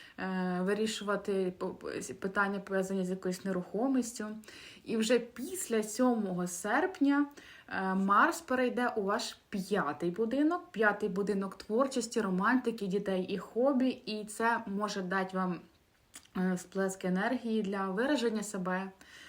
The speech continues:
для якихось нових занять, хобі. Можливо, ви знайдете своє хобі, яким ви будете займа-, займатися, або ви будете більше уділяти часу своїм дітям або своєму партнеру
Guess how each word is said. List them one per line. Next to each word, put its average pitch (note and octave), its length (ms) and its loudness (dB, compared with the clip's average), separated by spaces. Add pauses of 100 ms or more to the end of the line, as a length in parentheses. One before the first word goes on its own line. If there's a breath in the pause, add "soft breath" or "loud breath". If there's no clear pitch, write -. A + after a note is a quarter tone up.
(240 loud breath)
для G#3 80 -4
якихось B3 560 0
нових F#3+ 300 0
занять, G#3 500 -2
хобі. G3 540 0
Можливо, A3 440 -2
ви G3+ 200 -2
знайдете G3 500 -2
своє F#3+ 240 0
хобі, F#3 300 0
яким A3 220 0
ви A#3 60 -4
будете A#3 260 -4
займа-, G#3+ 440 -4
займатися, G#3 640 -4 (520 loud breath)
або G3 640 2
ви D#4 160 2
будете A#3 560 0
більше B3+ 560 0
уділяти G3 560 -2
часу F#3+ 340 -2
своїм F#3 280 0
дітям A3+ 360 -2
або F#3 220 0
своєму G3+ 300 -4
партнеру E3 460 -4